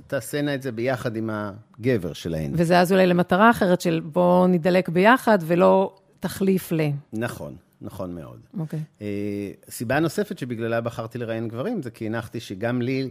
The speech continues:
Speaker 1: יהיה יותר נוח וגם להם
Speaker 2: Mm-hmm.
Speaker 1: יהיה יותר נוח לדבר עם גבר.
Speaker 2: כן.
Speaker 1: ולא שאני, אה, אראיין נשים, למרות שנראה לי ממש ממש כדאי
Speaker 2: מהמם.
Speaker 1: שמישהי, אולי מישהי תחקור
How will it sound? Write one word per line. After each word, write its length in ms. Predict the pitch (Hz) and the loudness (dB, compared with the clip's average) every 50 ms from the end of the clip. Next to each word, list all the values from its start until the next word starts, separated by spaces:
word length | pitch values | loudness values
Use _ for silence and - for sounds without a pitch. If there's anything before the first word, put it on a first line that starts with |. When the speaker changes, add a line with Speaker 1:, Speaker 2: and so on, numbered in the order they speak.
| - _ - | -10 _ -8
Speaker 1:
יהיה 160 | 110 117 117 | -6 -4 -4
יותר 240 | 117 113 - 123 113 | -4 -4 -6 -6 -6
נוח 240 | 117 139 156 143 - | -4 -4 -6 -6 -8
וגם 280 | 117 104 117 110 110 | -8 -8 -6 -6 -4
להם 340 | 110 104 101 143 165 143 117 | -4 -4 -4 -4 -2 -2 -2
Speaker 2:
Mm-hmm. 100 | 101 92 | -2 0
Speaker 1:
יהיה 100 | 95 101 | 0 0
יותר 220 | 98 90 - 110 101 | -2 -2 -4 -6 -8
נוח 240 | 101 110 101 - | -8 -8 -8 -10
לדבר 220 | 98 98 98 107 104 | -10 -10 -8 -6 -6
עם 140 | 101 104 104 | -6 -4 -2
גבר. 280 | 117 117 110 95 80 | -2 -2 -2 -2 -4
Speaker 2:
כן. 200 | - 180 156 139 139 139 _ _ _ _ _ _ _ _ _ - - | -2 -2 -2 -2 -4 -8 _ _ _ _ _ _ _ _ _ -20 -20
Speaker 1:
ולא 480 | 98 92 101 98 101 104 104 104 101 101 | -16 -14 -12 -10 -8 -6 -6 -6 -6 -8
שאני, 720 | 92 - - 101 98 98 101 98 95 95 95 92 92 92 90 90 92 87 - - | -10 -10 -10 -10 -8 -8 -8 -8 -8 -8 -10 -10 -10 -12 -12 -14 -14 -14 -14 -14
אה, 60 | 107 | -12
אראיין 360 | 98 90 101 98 98 98 98 92 - - | -10 -8 -6 -6 -6 -6 -6 -8 -10 -10
נשים, 640 | 117 98 - - - - 147 170 220 240 254 240 180 | -12 -12 -12 -10 -4 -2 0 0 0 -2 -4 -6 -8
למרות 380 | 131 120 120 117 123 151 156 - | -8 -8 -6 -6 -4 -6 -6 -6
שנראה 400 | - 165 156 143 131 127 127 135 | -8 -8 -8 -6 -6 -6 -6 -6
לי 80 | 139 | -6
ממש 520 | 123 104 95 92 92 101 107 110 - - 90 | -6 -8 -8 -8 -8 -8 -8 -10 -10 -12 -12
ממש 300 | 92 92 90 87 - - | -12 -12 -12 -14 -16 -16
כדאי 420 | - 92 87 87 92 87 82 80 82 - _ _ _ - | -14 -12 -10 -8 -6 -8 -8 -10 -14 -18 _ _ _ -8
Speaker 2:
מהמם. 240 | 190 175 180 175 170 156 _ _ _ | -4 -2 -2 -2 -2 -4 _ _ _
Speaker 1:
שמישהי, 840 | _ - - 101 110 120 120 117 - 117 95 98 104 98 101 110 110 _ - | _ -10 -6 -4 -4 -4 -4 -6 -6 -8 -6 -6 -6 -6 -6 -6 -8 _ -10
אולי 320 | 98 98 98 101 95 98 | -8 -6 -4 -4 -4 -4
מישהי 360 | 98 104 101 - - - 95 92 | -4 -6 -6 -8 -8 -10 -12 -12
תחקור 640 | - - - - - - - 98 92 85 80 95 | -12 -14 -16 -16 -12 -8 -6 -6 -6 -6 -8 -12